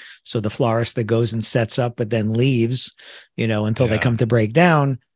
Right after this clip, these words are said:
Speaker 1: might need to get that kind of stuff. But this is, again, where using still images and making a video from still images, again, you have beautiful flowers, bouquets. You can,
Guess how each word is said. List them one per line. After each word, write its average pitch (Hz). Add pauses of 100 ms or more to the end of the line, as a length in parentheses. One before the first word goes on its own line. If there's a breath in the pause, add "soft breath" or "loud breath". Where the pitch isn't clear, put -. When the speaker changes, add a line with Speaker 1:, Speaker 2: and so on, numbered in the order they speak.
(120)
Speaker 1:
might 123
need 127
to 123
get 113
that 107
kind 104
of 101
stuff. 104
But 147
this 214
is, -
again, 160
where 151 (640 soft breath)
using 143
still 143
images 127
and 120
making 120
a 113
video 110
from 110
still 120
images, 127
again, 131
you 117
have 127
beautiful 113
flowers, 113
bouquets. 110
You 113
can, 107